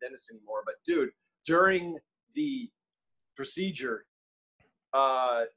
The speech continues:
the, uh, the numbing was wearing off, and he numbed it up again, and then it started wearing off again. And the second time, I just was like, "You know what?"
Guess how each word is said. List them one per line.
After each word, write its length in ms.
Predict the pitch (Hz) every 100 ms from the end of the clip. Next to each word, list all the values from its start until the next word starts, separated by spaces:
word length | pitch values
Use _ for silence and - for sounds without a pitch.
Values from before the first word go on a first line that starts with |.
| -
the, 280 | 135 127 127
uh, 340 | 120 113 107 98 120
the 80 |
numbing 360 | 127 139 151 139
was 180 | 123 120
wearing 260 | 147 135
off, 380 | 113 127 147 - _ _ _ _ _ _ 139
and 560 | 139 135 131 127 117 -
he 400 | - 135 135 123
numbed 300 | 120 139 139
it 80 | 139
up 160 | 139 127
again, 460 | 120 131 156 165 -
and 120 | 131
then 60 | 139
it 60 | 127
started 360 | - 139 123
wearing 300 | 123 135 131
off 240 | 131 127 117
again. 520 | 117 120 127 175 180 _ _ _ -
And 220 | 143 135
the 40 | 127
second 420 | - 156 147 117 -
time, 480 | 160 160 131 120 - _ _ _ 139
I 80 | 143
just 180 | -
was 100 | -
like, 200 | 139 131
"You 80 | 139
know 180 | 143 139
what?" 240 | 151 160